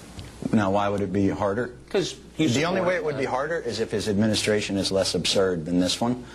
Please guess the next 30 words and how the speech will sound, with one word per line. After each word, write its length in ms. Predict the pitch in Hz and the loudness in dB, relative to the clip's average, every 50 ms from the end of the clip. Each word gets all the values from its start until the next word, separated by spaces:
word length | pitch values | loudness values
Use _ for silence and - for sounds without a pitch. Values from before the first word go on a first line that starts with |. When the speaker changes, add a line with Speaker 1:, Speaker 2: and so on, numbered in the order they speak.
| - - - - - - | -16 -16 -14 -10 -6 -2
Speaker 1:
So 380 | - - 107 101 98 95 92 - - | 0 2 2 2 2 2 0 -2 -2
in 100 | 107 104 | 0 0
that 240 | 110 120 135 151 - | 2 0 -2 -4 -4
case, 280 | - 113 101 98 - 117 | -4 -2 -2 -2 -2 -2
if 120 | 98 95 | -2 -2
it's 140 | 107 - - | -4 0 0
less 220 | 113 110 101 - 104 | 2 2 0 -2 -4
absurd, 460 | 87 - - 139 143 127 104 92 87 | -4 -2 0 2 2 2 2 0 0
then 120 | 98 98 | 2 2
yeah, 240 | 98 101 107 107 98 | 2 2 2 0 -2
I 60 | 85 | -2
think 220 | 85 - 92 85 85 | -4 -4 -2 0 0
it'd 80 | 82 82 | 0 0
be 60 | 85 | 2
harder. 360 | 85 90 92 92 82 82 - - - - - - - | 2 2 0 0 0 -2 -6 -8 -12 -12 -8 -2 0
But, 320 | 92 98 98 95 95 - - - - - - - - | 2 2 2 2 0 -4 -10 -18 -20 -20 -20 -6 -2
uh, 380 | 95 98 95 92 92 90 95 - - - - | 0 0 0 0 0 -2 -4 -6 -6 -4 -2
I 80 | 131 131 | -2 0
mean, 120 | 139 131 | 0 0
it'd 120 | 127 127 | 0 0
be 80 | 123 123 | 0 0
hard 240 | 120 127 131 127 113 | 0 0 0 -2 -2
to 60 | 95 | -6
top 340 | - - 113 101 92 - - | -4 -2 -2 -2 -2 -4 -6
this 160 | 98 95 - | -8 -8 -6
group. 300 | - 95 82 76 73 - - - - - - - | -6 -6 -6 -6 -6 -10 -16 -20 -18 -12 -6 0
I 60 | - 110 | 2 2
mean, 200 | 110 113 110 - - - | 2 2 2 0 0 0
quite 160 | 139 127 123 - | 0 0 0 0
frankly, 420 | - 139 135 135 131 123 117 | -2 -2 -2 -2 -2 -2 -2